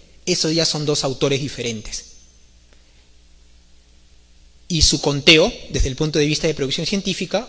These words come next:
va a dis-, va a disminuir porque ustedes tienen dos formas de cómo llamarse. Lo ideal es que ustedes tengan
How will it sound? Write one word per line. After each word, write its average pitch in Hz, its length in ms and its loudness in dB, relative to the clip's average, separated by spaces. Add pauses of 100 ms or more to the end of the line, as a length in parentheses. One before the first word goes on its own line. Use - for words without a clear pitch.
va 147 60 0
a 151 40 -4
dis-, 170 260 -6
va 147 60 -2
a 165 40 -2
disminuir 208 920 -2
porque 151 220 -2
ustedes 156 300 0
tienen 160 300 -4
dos 185 200 0
formas 165 420 2
de 156 100 -4
cómo 147 220 -4
llamarse. 120 520 -4 (960)
Lo 135 200 0
ideal 139 360 2
es 165 140 -2
que 147 60 -4
ustedes 147 300 0
tengan 151 280 -4